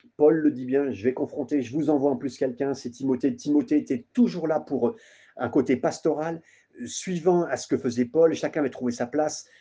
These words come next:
euh, il n'y avait pas de con-, il y avait pas de, de jugement vers l'autre, il n'y avait pas de suprématie, c'était l'œuvre du Seigneur en général, et tant mieux ceux qui comprennent leur place, qui ne se, qui ne se mesurent pas, qui se disent pas, qui s'opposent, non, non. «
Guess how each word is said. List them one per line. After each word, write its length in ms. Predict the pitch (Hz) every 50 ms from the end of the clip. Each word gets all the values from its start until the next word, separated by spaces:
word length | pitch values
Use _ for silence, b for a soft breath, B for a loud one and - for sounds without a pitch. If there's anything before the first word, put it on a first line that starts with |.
| b b b -
euh, 60 | 120
il 60 | 123
n'y 60 | 120
avait 100 | 117 120
pas 160 | 120 160 147
de 60 | - -
con-, 120 | 160 -
il 40 | 139
y 40 | 123
avait 140 | 120 135 123
pas 160 | 123 156 143
de, 240 | 127 120 113 113 B B B B B B 123
de 140 | 113 113 113
jugement 480 | 101 113 147 143 131 143 147 151 147 135
vers 200 | 123 123 117 127
l'autre, 240 | 135 139 143 -
il 40 | 131
n'y 80 | 117 117
avait 80 | 117
pas 120 | 131 147 135
de 140 | 120 117 101
suprématie, 800 | - - - - - - 160 147 139 123 - - - 160 160 - B B B B
c'était 260 | - 143 127 147 151
l'œuvre 160 | 147 147 131
du 100 | 131 127
Seigneur 320 | - - 151 156 160 156
en 40 | 151
général, 440 | - 156 156 156 151 151 147 131 -
et 80 | - -
tant 160 | - 147 143
mieux 160 | 143 151 147
ceux 160 | 151 - -
qui 80 | - 123
comprennent 360 | - 139 120 - - 143 135
leur 160 | 123 101 - -
place, 340 | 135 139 135 131 - - b b b b b
qui 100 | - 127
ne 60 | 120
se, 240 | - - 127 117 B B B B B _
qui 100 | 127 117
ne 60 | 117
se 160 | - - 135
mesurent 380 | 123 139 127 117 143 135 - -
pas, 200 | 143 143 139 123
qui 160 | - 117 101
se 140 | - - 110
disent 220 | 104 104 101 -
pas, 280 | - 139 131 131 123 120
qui 120 | - 113
s'opposent, 460 | - - 131 120 139 135 135 123 117
non, 100 | 120 120
non. « 120 | 120 110